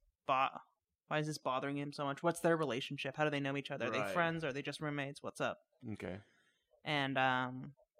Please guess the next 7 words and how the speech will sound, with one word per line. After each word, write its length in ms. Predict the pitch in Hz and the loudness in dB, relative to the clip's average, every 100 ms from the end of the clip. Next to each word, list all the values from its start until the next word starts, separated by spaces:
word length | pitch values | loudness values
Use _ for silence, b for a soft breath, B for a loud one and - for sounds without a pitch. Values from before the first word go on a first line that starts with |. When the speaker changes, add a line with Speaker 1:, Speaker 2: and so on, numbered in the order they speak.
| _ _ _ _ _ - | _ _ _ _ _ 0
Speaker 1:
yeah, 220 | 175 151 151 | 4 4 4
and 100 | 165 | 2
when 100 | 165 | 2
he 60 | |
freaks 340 | 143 165 151 151 | 2 -2 0 2
out, 440 | 139 139 139 - - _ _ _ _ _ _ _ _ - | 4 4 4 0 -8 _ _ _ _ _ _ _ _ 2
um, 760 | 156 143 139 135 131 127 | 4 4 4 2 0 -2